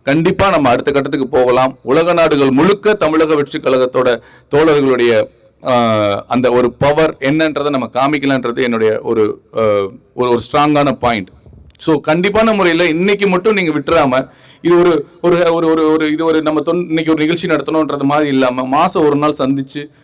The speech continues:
நீங்க ஆலோசனை கூட்டம் நடத்துங்க. எல்லாரு கூடயும் எல்லாருடைய ஃபீட்பேக்கும் வாங்குங்க. ஆ, இங்க என்னென்ன, என்ன பண்ணலாம்,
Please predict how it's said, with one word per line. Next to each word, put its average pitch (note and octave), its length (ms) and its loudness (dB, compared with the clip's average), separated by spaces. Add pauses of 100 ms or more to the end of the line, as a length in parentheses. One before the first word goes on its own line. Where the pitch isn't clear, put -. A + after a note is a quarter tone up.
நீங்க C3 220 0
ஆலோசனை C#3 380 -2
கூட்டம் A#2+ 280 -6
நடத்துங்க. A#2+ 480 -4 (460)
எல்லாரு D3 380 0
கூடயும் D#3+ 100 -2
எல்லாருடைய D3+ 720 0
ஃபீட்பேக்கும் D#3+ 560 -2
வாங்குங்க. B2+ 540 -2 (560)
ஆ, B2+ 140 0
இங்க C3+ 260 -2
என்னென்ன, E3 480 -2
என்ன D#3+ 320 2
பண்ணலாம், E3+ 560 0